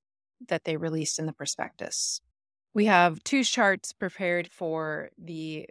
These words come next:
fiscal year revenue and operating income for the last three years, twenty twenty-one, twenty twenty-two, and twenty twenty-three, ending in March thirty-first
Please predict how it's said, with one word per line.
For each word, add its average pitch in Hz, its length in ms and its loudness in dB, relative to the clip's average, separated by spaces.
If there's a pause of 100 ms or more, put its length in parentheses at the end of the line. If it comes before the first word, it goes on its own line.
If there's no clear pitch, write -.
fiscal 202 400 -2
year 170 320 -2
revenue 165 420 -2
and 160 180 -6
operating 160 600 -4 (160)
income 165 640 -4
for 156 560 -2
the 165 160 -4
last 170 560 0 (800)
three 180 220 -4
years, 151 640 0
twenty 170 380 -2
twenty-one, 160 580 -2
twenty 160 280 -6
twenty-two, 151 420 -8
and 147 100 -4
twenty 156 280 -4
twenty-three, 151 720 -2 (480)
ending 156 140 -4
in 160 160 2
March 160 480 0
thirty-first 156 840 -2